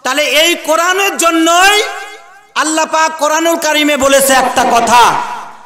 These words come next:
যে, "মুসলমান, তোমরা যদি ঐক্যবদ্ধ হতে পারো।" এ ঐক্যবদ্ধ হওয়ার কথা কোরআনুল কারীমে আছে না নাই? আছে না নাই বলেন? কোরআনুল কারীমে আল্লাহ পাক বলছেন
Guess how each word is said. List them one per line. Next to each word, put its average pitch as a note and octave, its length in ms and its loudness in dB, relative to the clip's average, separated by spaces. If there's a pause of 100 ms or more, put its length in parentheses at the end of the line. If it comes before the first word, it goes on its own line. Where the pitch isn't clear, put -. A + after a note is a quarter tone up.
(200)
যে, G3+ 80 -2
"মুসলমান, D#4 880 0 (580)
তোমরা E4 360 0
যদি D4+ 320 0
ঐক্যবদ্ধ D#4+ 720 0
হতে C#4 320 2
পারো।" C4+ 500 4 (1080)
এ C4 80 0
ঐক্যবদ্ধ D#4+ 600 0
হওয়ার D4+ 380 0
কথা D4+ 300 -2
কোরআনুল D4 400 0
কারীমে D4 300 0
আছে C#4 220 4
না D4 120 2
নাই? B3+ 320 4 (1000)
আছে C4 280 0
না E4 140 2
নাই D#4+ 160 2
বলেন? C#4+ 400 0 (1000)
কোরআনুল D4 400 0
কারীমে C#4+ 540 2 (600)
আল্লাহ D4 300 -2
পাক D4 220 0
বলছেন C4 540 -2